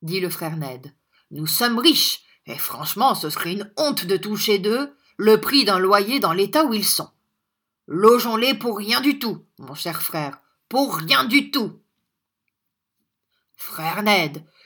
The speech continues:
il vaudrait peut-être mieux demander quelque chose, »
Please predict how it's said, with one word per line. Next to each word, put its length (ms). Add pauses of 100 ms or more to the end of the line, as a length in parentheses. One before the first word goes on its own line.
(120)
il 140
vaudrait 380
peut-être 420
mieux 160
demander 400
quelque 320
chose, » 480